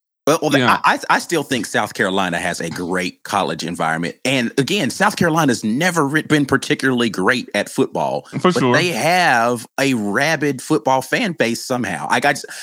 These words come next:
Speaker 1: I don't even, South Carolina's football fan base baffles me. Like, how fired up they get about football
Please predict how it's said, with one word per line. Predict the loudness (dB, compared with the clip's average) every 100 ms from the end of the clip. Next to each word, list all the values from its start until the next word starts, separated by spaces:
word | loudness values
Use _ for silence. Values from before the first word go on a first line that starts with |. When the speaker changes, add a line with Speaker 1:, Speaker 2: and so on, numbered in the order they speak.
| -4
Speaker 1:
I | 0
don't | 0 0
even, | -2 -2 -4 -18 _ _ _ _ _ _ _ _
South | -2 2 2 2
Carolina's | 2 4 2 4 0 -2
football | 0 0 4 2 2
fan | 0 -2 0
base | -2 -4 -8 -16 -20 -6
baffles | -4 -4 -6 -10 -10
me. | -14 -16 _ _ _
Like, | -2 -2 -4 -8
how | -2 2 2
fired | 0 -2 2 2 2 2
up | 0 0
they | -2
get | 0 0
about | 2 2 0 0
football | -2 0 0 0 -2 -8